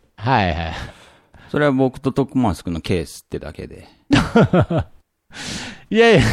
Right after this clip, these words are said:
Speaker 1: <laughs> え、僕がつけたってことです、自分で。
Speaker 2: うん、僕もそう思ってるってだけで、今。
Speaker 1: マジっすか？
Speaker 2: うん。
Speaker 1: いや、だからその、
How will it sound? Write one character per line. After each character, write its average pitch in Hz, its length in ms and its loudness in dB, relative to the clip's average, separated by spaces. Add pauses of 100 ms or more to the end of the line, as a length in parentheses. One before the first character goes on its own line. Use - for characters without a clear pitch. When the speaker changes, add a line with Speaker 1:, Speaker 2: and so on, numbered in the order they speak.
(280)
Speaker 1:
<laughs> - 400 -10
え、 208 140 6
僕 196 400 2
が 226 120 6
つ - 160 -6
け 170 140 4
た 151 160 2
っ 147 80 -4
て 104 80 -8
こ 85 80 -12
と - 140 -20
で 90 60 -14
す、 110 40 -4
自 117 220 -4
分 92 220 -10
で。 82 280 -12 (340)
Speaker 2:
う 151 60 2
ん、 165 160 6
僕 180 220 0
も 220 160 4
そ 214 120 2
う - 20 4
思 202 160 4
っ - 160 -6
て 117 120 2
る 87 60 0
っ - 40 -4
て 87 120 -4
だ 78 120 -4
け 82 100 -4
で、 76 100 -6
今。 80 340 -10 (1300)
Speaker 1:
マ 190 240 4
ジ 120 100 -2
っ 80 40 -4
す - 200 -18
か？ - 220 -14 (180)
Speaker 2:
う 131 60 0
ん。 - 240 0
Speaker 1:
い - 20 0
や、 208 120 2
だ 226 120 4
か 202 100 6
ら 170 60 -2
そ 214 120 4
の、 208 220 2